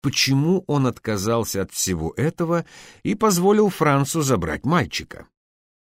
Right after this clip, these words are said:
В глубине души ответ Ханна все-таки знала. Вызванная алкоголем самонадеянность.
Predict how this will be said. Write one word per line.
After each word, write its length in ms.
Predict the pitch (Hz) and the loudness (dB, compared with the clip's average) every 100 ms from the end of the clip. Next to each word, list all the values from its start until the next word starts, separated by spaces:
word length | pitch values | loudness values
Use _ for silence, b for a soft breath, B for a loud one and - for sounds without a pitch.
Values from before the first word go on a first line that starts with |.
| _ - | _ -6
В 120 | 92 | -4
глубине 440 | 85 92 92 92 90 | 0 2 2 2 2
души 460 | 87 - 117 123 - | 0 -2 0 0 -2
ответ 460 | 87 85 98 98 | -6 -2 -2 -2
Ханна 460 | - 92 87 87 90 | -4 -2 0 0 -2
все-таки 480 | - 85 82 - 85 | -4 -6 -6 -6 -4
знала. 600 | 78 76 60 53 50 - _ _ _ | -4 -6 -8 -10 -16 -20 _ _ _
Вызванная 680 | 92 180 214 214 196 175 160 | -2 0 2 2 2 2 2
алкоголем 800 | 143 135 135 139 175 165 156 - | 0 0 -2 0 2 2 0 -2
самонадеянность. 1300 | - 135 120 117 87 78 62 - 62 - - - | 0 2 2 2 0 -4 -6 -12 -14 -14 -14 -18